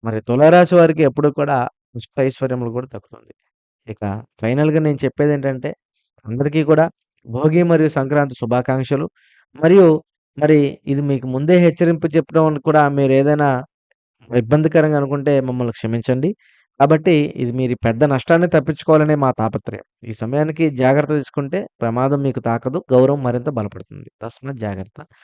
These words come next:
ఈ వీడియో మీకు నచ్చితే లైక్ చేయండి, అలాగే మీ బంధువులకు, ఫ్రెండ్స్‌కి షేర్ చేయండి, మరియు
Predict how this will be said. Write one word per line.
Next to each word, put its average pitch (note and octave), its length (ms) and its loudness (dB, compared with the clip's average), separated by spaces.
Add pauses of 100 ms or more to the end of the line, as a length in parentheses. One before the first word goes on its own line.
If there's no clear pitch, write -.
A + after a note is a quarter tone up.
(280)
ఈ C3+ 140 2
వీడియో G3 240 6
మీకు F#3+ 200 4
నచ్చితే E3 400 2
లైక్ B2+ 280 2
చేయండి, B2+ 340 -2 (420)
అలాగే C3+ 260 2
మీ E3+ 180 4
బంధువులకు, C3 600 0
ఫ్రెండ్స్‌కి A#2+ 460 -6
షేర్ A2+ 280 -4
చేయండి, C3 360 0 (380)
మరియు C#3 200 4